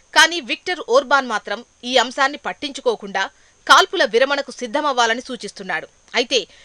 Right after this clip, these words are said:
యుక్రెయిన్ విషయంలో ఇతర ప్రణాళికలు కూడా ఓర్బాన్కున్నాయి. యుక్రెయిన్, హంగరీ దేశాల మధ్య సంబంధాలను మెరుగుపరచాలని అనుకుంటున్నట్టు ప్రధాని ఓర్బాన్ చెప్పాడు. యుక్రెయిన్తో తాము విస్తృత ద్వైపాక్షిక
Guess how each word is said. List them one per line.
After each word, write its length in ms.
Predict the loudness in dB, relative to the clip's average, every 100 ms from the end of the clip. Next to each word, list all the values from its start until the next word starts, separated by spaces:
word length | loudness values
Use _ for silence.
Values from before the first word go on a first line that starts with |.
| _ -10
యుక్రెయిన్ 400 | -4 0 0 -2
విషయంలో 420 | -4 -4 -2 -2 -2 -6 -6
ఇతర 180 | 0 0 2
ప్రణాళికలు 480 | 2 2 0 -4 -2
కూడా 160 | 0 2 0
ఓర్బాన్కున్నాయి. 600 | -2 0 -2 -4 -4 -4 -4 -14 -8
యుక్రెయిన్, 400 | -8 -2 -2 -2 -4
హంగరీ 340 | -6 -4 -6 -2
దేశాల 400 | -2 0 0 0
మధ్య 280 | -4 -6
సంబంధాలను 640 | -8 -6 -6 -2 -2 -2 -4
మెరుగుపరచాలని 800 | -8 -10 -4 -4 -2 -4 -4 -8
అనుకుంటున్నట్టు 680 | -10 -8 -8 -6 -6 -6 -8 -10 _ _ _
ప్రధాని 360 | 0 2 0 0 -2
ఓర్బాన్ 400 | -2 0 -4 -6
చెప్పాడు. 340 | -10 -10 -10 -16 _ -14
యుక్రెయిన్తో 520 | -12 -6 -4 -4 -4 -2
తాము 300 | 0 0 0 -6
విస్తృత 360 | -10 -8 -6 -4 -4 -2
ద్వైపాక్షిక 600 | -2 0 0 0 -4